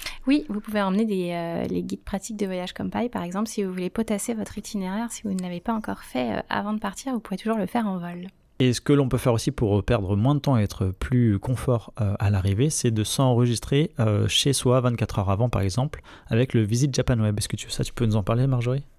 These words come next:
Speaker 1: Oui, donc l'application Visit Japan Web qui était fortement recommandée d'utiliser quand il y avait encore des restrictions au niveau du, euh,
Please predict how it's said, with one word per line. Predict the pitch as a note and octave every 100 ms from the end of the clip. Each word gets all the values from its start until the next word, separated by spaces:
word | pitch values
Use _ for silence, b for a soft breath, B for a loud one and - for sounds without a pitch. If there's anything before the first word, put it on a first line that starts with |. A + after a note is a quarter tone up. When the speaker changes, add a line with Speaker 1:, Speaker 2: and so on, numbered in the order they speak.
| - _ B B B
Speaker 1:
Oui, | A#3+ B3
donc | G3
l'application | A#3+ A3+ B3+ B3 A#3+ C4+ B3
Visit | G#3 A3
Japan | A3 G#3+ G#3
Web | A3 A#3
qui | -
était | F#3 F#3+
fortement | - - A3 - G#3+ A3 G#3+ G3
recommandée | G3+ - G3+ G3 G3+ A3
d'utiliser | - - G3+ G3 G#3+
quand | G#3+ G3 -
il | F#3+
y | F#3+
avait | F3+ F3+
encore | F#3 - A3
des | F#3
restrictions | G3 - G#3+ - A#3+
au | A3
niveau | F#3 F3+ G3
du, | F#3 F#3+ F#3 - B B B -
euh, | F3+ F3 F3 F3